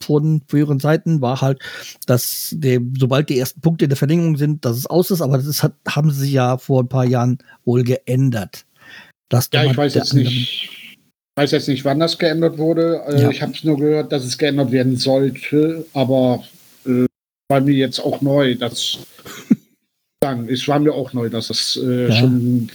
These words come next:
Speaker 2: in dieser Saison war.
Speaker 1: Ja, also, wie gesagt, war eigentlich ein Spiel, was, wo ich gesagt habe am Anfang, ups, äh, die forty-niners sind aber ganz stark.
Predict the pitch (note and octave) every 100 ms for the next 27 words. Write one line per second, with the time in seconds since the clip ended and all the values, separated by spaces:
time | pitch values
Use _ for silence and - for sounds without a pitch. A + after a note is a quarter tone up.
0 | - B2+ B2 B2 A2 A2 A2 G#2+ G2+ G2
1 | - - _ _ _ - - - - -
2 | C#3 A#2 G#2 _ _ C#3 B2+ C#3+ C3 _
3 | _ _ _ C3 C3 - C#3+ C3+ B2+ B2+
4 | - E3+ D#3+ C#3+ - - - C#3 C3 -
5 | B2+ C3 - C3+ A#2+ B2+ C#3 E3 D3+ D3+
6 | - - _ _ F3 - _ - - -
7 | - - D#3 C#3+ C#3+ D3 F3 D3 C3+ C#3+
8 | C3+ B2+ C3 E3 E3 - D3+ C3 B2+ A2+
9 | C3+ - G3+ G#3+ C4 -